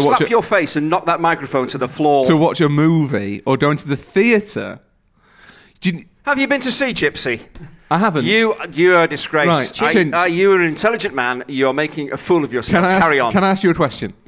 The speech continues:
Speaker 2: Yes.
Speaker 1: You know when you go to the cinema to see a movie?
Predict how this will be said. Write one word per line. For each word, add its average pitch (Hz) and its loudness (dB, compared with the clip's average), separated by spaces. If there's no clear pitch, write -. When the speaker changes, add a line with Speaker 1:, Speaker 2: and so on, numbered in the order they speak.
Speaker 2:
Yes. 151 0
Speaker 1:
You 165 4
know 202 4
when 202 4
you 196 4
go 185 2
to - -6
the 170 -2
cinema 110 -4
to 127 -6
see 135 0
a 123 0
movie? 107 -2